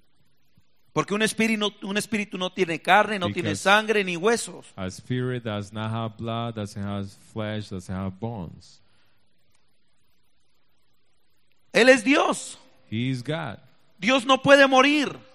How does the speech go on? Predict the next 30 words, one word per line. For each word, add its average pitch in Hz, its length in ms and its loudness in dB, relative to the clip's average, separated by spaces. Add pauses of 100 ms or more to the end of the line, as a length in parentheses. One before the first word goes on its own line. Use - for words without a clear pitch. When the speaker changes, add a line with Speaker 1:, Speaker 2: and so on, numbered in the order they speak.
Speaker 2:
God 131 260 -4
cannot 143 420 -8
die. 151 420 -8 (680)
Speaker 1:
No 254 180 4
puede 285 240 10
morir 269 320 4
Dios, 269 280 2
hermanos. 160 460 -4
Speaker 2:
God 135 380 -4
cannot 123 580 -8
die. 85 400 -10 (280)
Speaker 1:
Dios 180 260 -2
es 214 100 -2
espíritu. 254 640 0 (160)
Speaker 2:
God 120 240 -4
is 131 200 -8
a 131 80 -8
spirit. 120 540 -8 (960)
Speaker 1:
Entonces, 226 520 0
¿cómo 226 220 -4
va 240 220 2
a 240 40 -4
suceder 220 460 -4
esto? 247 440 -6
Speaker 2:
So 110 220 -6
how 131 340 -4
is 127 140 -6
this 127 160 -8
gonna 123 260 -8
happen? 98 500 -10